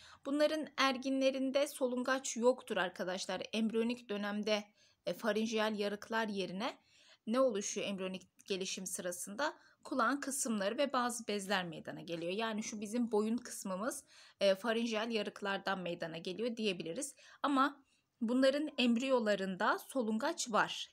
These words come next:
Erginlerinde solungaç yoktur. Yine söylemiş olalım. Şimdi amfibiler diyeceğiz. Yani iki yaşamlılar ve bunlardan bahsedelim.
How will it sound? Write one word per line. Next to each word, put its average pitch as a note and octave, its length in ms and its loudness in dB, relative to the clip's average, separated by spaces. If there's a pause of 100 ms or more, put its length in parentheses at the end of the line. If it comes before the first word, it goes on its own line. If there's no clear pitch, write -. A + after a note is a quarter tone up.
Erginlerinde G3+ 800 0
solungaç E3 580 -6
yoktur. A#3+ 340 -6 (340)
Yine A3+ 280 0
söylemiş G#3 560 -4
olalım. F3+ 500 -2
Şimdi F#4 300 -4
amfibiler C#4+ 760 0
diyeceğiz. F#3 440 -4
Yani B3 260 0
iki A#3 260 -6
yaşamlılar G#3+ 720 0
ve D4 140 -4
bunlardan A#3 520 -2
bahsedelim. A3 580 -2